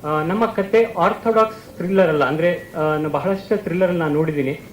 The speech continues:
ಏನ್ ಮಾಡ್ಬಿಡ್ತಾರೆ ಅಂದ್ರೆ ಬೇರೆ ಜಾನರ್‌ನ ಮಿಕ್ಸ್ ಮಾಡಕ್ ಟ್ರೈ ಮಾಡ್ತಾರೆ, ರೊಮ್ಯಾನ್ಸ್ ಅಂತ, ಫ್ಯಾಮಿಲಿ ಅಂತಂದ್ರೆ. But ಇದೊಂದು ರಿವೆಂಜ್ ಬೇಸ್ಡ್ ಡ್ರಾಮಾ,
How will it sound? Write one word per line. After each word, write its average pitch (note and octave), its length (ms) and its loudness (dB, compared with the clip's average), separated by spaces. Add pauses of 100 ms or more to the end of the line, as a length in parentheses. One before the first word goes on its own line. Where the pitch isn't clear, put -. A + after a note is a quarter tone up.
(120)
ಏನ್ G#3 120 4
ಮಾಡ್ಬಿಡ್ತಾರೆ A3 380 2
ಅಂದ್ರೆ G3 420 0
ಬೇರೆ A3 320 6
ಜಾನರ್‌ನ F#3+ 380 4
ಮಿಕ್ಸ್ E3 500 -6
ಮಾಡಕ್ F3 420 -2
ಟ್ರೈ C#3+ 160 2
ಮಾಡ್ತಾರೆ, C#3 380 0
ರೊಮ್ಯಾನ್ಸ್ D3 540 -2
ಅಂತ, C3+ 220 -6
ಫ್ಯಾಮಿಲಿ C#3+ 680 -2 (320)
ಅಂತಂದ್ರೆ. B2+ 300 -4 (320)
But E3+ 140 2 (380)
ಇದೊಂದು F3+ 580 0 (280)
ರಿವೆಂಜ್ G3 640 -2
ಬೇಸ್ಡ್ D#3+ 480 -4
ಡ್ರಾಮಾ, C3 580 -2